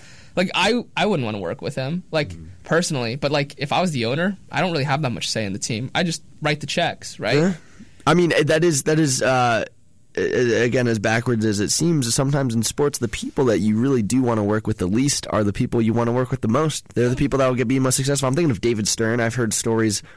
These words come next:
Speaker 2: horror stories of working with him, but he turned the N B A from, you know, just some sort of random sports leagues into the, the premier, innovative, uh, rising sports league. Obviously, the N F L has a grasp on that in the business perspective, but the N F L, N B A has come a long way.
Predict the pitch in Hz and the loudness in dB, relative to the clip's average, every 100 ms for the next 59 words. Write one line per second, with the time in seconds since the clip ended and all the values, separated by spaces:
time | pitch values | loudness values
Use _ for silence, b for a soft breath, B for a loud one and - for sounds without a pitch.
0 | B 143 147 143 - 113 98 90 95 104 | B 0 2 2 0 0 2 0 0 0
1 | 101 95 120 117 87 - - - 160 - | 0 0 0 0 -2 -4 -8 -2 -2 -2
2 | 120 117 82 98 101 101 101 98 - 90 | -2 0 0 0 2 2 2 0 0 0
3 | 90 B B B 92 90 98 95 - 95 | -2 B B B -2 0 0 0 0 -2
4 | - 95 87 95 95 90 - 98 98 95 | 0 0 0 0 0 -2 -2 -2 0 -2
5 | 85 92 85 90 85 - 113 - 110 113 | 0 -2 0 -2 -2 -4 -4 0 2 2
6 | 123 123 113 95 B B B B - 131 | 2 2 2 -2 B B B B -4 0
7 | 131 110 120 113 113 110 98 - B B | 2 2 4 4 4 2 -2 -10 B B
8 | - 98 101 95 82 - 95 113 110 131 | -2 0 2 2 -2 -6 -2 2 2 2
9 | 135 113 95 90 123 - - 113 104 104 | 2 2 0 -2 -6 -8 -2 0 0 0
10 | 104 113 104 - 107 101 104 104 101 98 | 2 2 0 0 2 2 0 0 0 0
11 | 95 90 104 98 95 - 95 92 90 87 | 0 -2 0 0 0 -2 -2 0 0 0
12 | 87 95 92 92 90 - 92 90 87 95 | 0 0 0 -2 -2 -2 -4 -2 -4 -2
13 | - 139 196 175 - - 143 190 147 117 | -2 0 0 0 -2 0 2 2 2 2
14 | 101 - 92 85 82 90 85 85 76 | 0 -2 -2 0 0 0 0 0 0